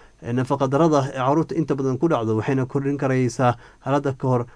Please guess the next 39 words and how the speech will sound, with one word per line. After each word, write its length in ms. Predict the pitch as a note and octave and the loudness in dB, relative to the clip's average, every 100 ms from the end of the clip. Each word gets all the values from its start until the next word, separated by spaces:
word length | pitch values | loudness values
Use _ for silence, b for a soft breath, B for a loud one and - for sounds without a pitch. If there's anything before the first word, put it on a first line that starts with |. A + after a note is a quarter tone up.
| - | -10
qallaasaha 640 | C3+ C3 B2+ A#2+ C#3+ B2+ B2 | -4 0 0 -2 0 0 0
ku 80 | C#3 | -4
dhowaad 320 | C3 C3 C#3 | -2 -2 -2
soddon 560 | C3 G3+ F3+ E3 C#3 C3 | 0 -2 0 -2 -2 -2
boqolkiiba 640 | B2+ D3 C3+ C3 B2 B2+ - | -2 -4 -2 -2 -4 -4 -4
oo 120 | B2 A2 | -2 -2
ay 80 | |
saameynaysa 640 | A#2+ - B2 D3 C#3 B2 - | -4 -4 -4 -2 -2 -4 -4
ilaa 320 | B2 C3+ C#3 | -4 -2 -2
iyo 100 | B2+ - | -2 -2
toban 300 | B2+ C#3+ - | 0 0 -2
kun 400 | - C#3+ B2+ - A#2+ | -2 -2 -2 -4 -4
oo 160 | A#2 | -2
carruur 320 | A#2 C3 C3 | -2 -2 -2
ah 80 | A#2 | -2
oo 40 | A2 | -4
Falastiiniyiin 720 | B2 A#2 - A#2+ A#2+ C3+ A#2+ | -6 -8 -6 -6 -2 -2 -2
ah, 80 | A2+ | -4
dhegeystayaal. 640 | A2+ G2+ G2+ - - - - - - - - b b b b b b b b b - - - | -4 -4 -6 -10 -18 -18 -20 -20 -20 -20 -20 b b b b b b b b b -20 -2 10
Carruurta 440 | F#3+ F#3+ C3+ - - - - - - _ - - - - _ _ D#3 | 12 12 8 0 -20 -20 -20 -20 -20 _ -20 -20 -20 -20 _ _ -12
khatarta 420 | A#2+ G#2+ E3+ F#3 E3+ | -4 2 4 6 6
sare 300 | F#3 F3+ E3+ B - | 8 8 6 B 4
ugu 160 | G#3 | 6
jirta 260 | G#3 G3+ G3 | 6 6 8
inay 220 | G3+ G3+ | 10 10
markaas 360 | G3+ G#3 F#3+ F#3 | 8 6 6 8
u 60 | G3+ | 6
dhintaan 380 | F#3 G3 G3 | 6 6 6
nafaqo 320 | G3 F3+ F3 F3+ | 6 4 2 4
xumada 300 | F#3+ G3+ F#3 | 8 8 8
iyo 120 | F#3+ | 6
weliba 220 | G3+ F#3+ | 6 6
cudurrada 420 | F3 F3 G3+ G3 | 6 6 8 8
waxay 260 | F#3 E3+ E3+ | 6 8 6
si 160 | - | 4
baan 420 | F#3 F3+ F3 F3 E3+ | 0 6 6 6 4
uga 200 | F3+ G#3 | 4 4
baahan 320 | F3+ E3+ G3 | 4 4 4
yihiin, 500 | F#3 E3 E3+ E3+ | 4 8 8 8